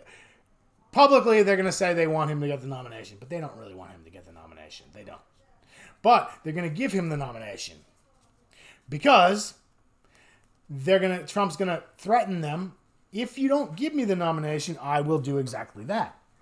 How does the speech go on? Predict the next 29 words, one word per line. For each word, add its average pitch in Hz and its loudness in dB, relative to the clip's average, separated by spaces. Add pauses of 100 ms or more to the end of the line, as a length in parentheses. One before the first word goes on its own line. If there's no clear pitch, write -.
(220)
I 180 0
will 175 2
run 165 0 (160)
my 156 -2
own 262 6
party, 170 6 (180)
and 151 -6
I 170 2
will 170 2
start 170 2
a 156 -4
third 156 -4
party." 147 -2 (260)
And 131 -10
in 151 -4
this 247 2
case, 160 0 (180)
his 175 -4
third 156 -2
party 147 0
will 185 -2
get 156 -4 (220)
a - -20
pretty 147 -4
good 131 -6
percentage 117 -16
of 104 -18
the 101 -16
votes. 92 -18